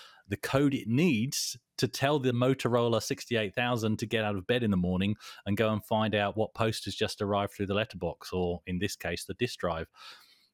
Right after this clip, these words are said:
He details his previous work with Tripos and later, um, with the release of the sixty-eight thousand, his early work with the C P U. And, uh, the interview is masterfully steered, I think,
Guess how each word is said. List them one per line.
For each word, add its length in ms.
He 80
details 500
his 100
previous 480
work 380
with 480
Tripos 580
and 140
later, 640
um, 420
with 140
the 80
release 340
of 120
the 80
sixty-eight 480
thousand, 420
his 160
early 220
work 280
with 160
the 60
C 200
P 140
U. 220
And, 560
uh, 160
the 200
interview 340
is 120
masterfully 640
steered, 420
I 140
think, 320